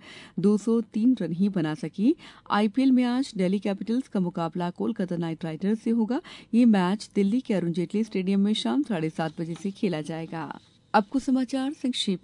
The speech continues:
में। शिवपुरी में कल विश्व एथलेटिक्स दिवस के अवसर पर माधवराव सिंधिया जिला खेल स्टेडियम में विभिन्न खेलों का आयोजन किया गया। खंडवा कलेक्टर ऋषभ गुप्ता ने जिला सड़क सुरक्षा समिति की बैठक में अधिकारियों को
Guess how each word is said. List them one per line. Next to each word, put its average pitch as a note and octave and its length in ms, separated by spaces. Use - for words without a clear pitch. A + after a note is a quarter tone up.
में। D#3 260
शिवपुरी C4+ 380
में C#4+ 220
कल A#3 280
विश्व G3+ 420
एथलेटिक्स F3+ 500
दिवस G3 300
के - 120
अवसर E3+ 300
पर F#3+ 280
माधवराव E3+ 580
सिंधिया F3 480
जिला F3+ 300
खेल F3 400
स्टेडियम E3 440
में D#3 220
विभिन्न A#3 400
खेलों F#3 260
का G3 160
आयोजन D#3+ 420
किया D#3+ 260
गया। D3+ 240
खंडवा G#3+ 320
कलेक्टर F3 560
ऋषभ A3+ 320
गुप्ता F3 340
ने F3+ 220
जिला G3+ 300
सड़क F#3 300
सुरक्षा E3 380
समिति E3+ 360
की F#3+ 160
बैठक D#3+ 420
में F3 200
अधिकारियों E3+ 580
को - 280